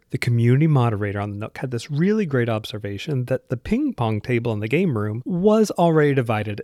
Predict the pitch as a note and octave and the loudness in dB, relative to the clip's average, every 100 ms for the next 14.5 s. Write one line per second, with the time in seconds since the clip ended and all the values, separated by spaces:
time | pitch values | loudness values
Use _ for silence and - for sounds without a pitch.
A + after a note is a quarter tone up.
0 | - C3 C#3 B2+ - G2+ G2+ - - G2 | -2 -2 0 -4 -2 -2 -2 -6 -12 -12
1 | F2 A#2+ - _ _ - - B2 G2 - | -12 -14 -18 _ _ -14 -4 -2 -4 -6
2 | _ _ _ _ - C#3 - C#3 B2 G#2+ | _ _ _ _ -4 -4 -4 -2 -2 -2
3 | G#2+ - _ _ _ _ B2+ B2+ - A2 | -4 -10 _ _ _ _ -2 -2 -2 -4
4 | F#2+ G2+ A#2 _ _ _ _ A#2+ A2 - | -2 -6 -8 _ _ _ _ 0 0 -2
5 | G#2+ G2+ G2 - _ _ - F#2+ F2 F2 | -8 -8 -10 -14 _ _ -6 -6 -4 -8
6 | D#2 - - - C#3 _ _ _ _ - | -12 -12 -14 -12 -16 _ _ _ _ -2
7 | C3 B2 - - C#3 - C#3+ A#2 - - | 2 2 0 0 0 -2 -2 -2 -4 -18
8 | _ - - B2 C3 A#2 D3 - - C3+ | _ -10 2 4 4 2 -2 -6 0 2
9 | B2+ - A#2+ B2 C#3+ B2+ A2 G2+ F#3 C3+ | 2 2 2 4 2 0 -2 -2 -2 -2
10 | B2+ G#2+ A2 B2+ - G#2 A#2 D#3 C3+ F#3 | -2 -2 -4 -6 -4 -4 -6 -10 -12 -14
11 | - A2 A#2 D#3 - - - _ E3+ E3+ | -12 -12 -10 -12 -14 -20 -20 _ 2 4
12 | G#3+ A#3 C4+ _ _ - F#3+ - G3+ F3+ | 4 2 -4 _ _ 0 0 2 -4 -2
13 | F3 E3 - D#3 - C3+ - C3 F3+ A3 | -4 -4 -8 -8 -6 -6 -6 -2 0 2
14 | G3+ E3 D3+ D3 D3+ | 0 0 0 0 -4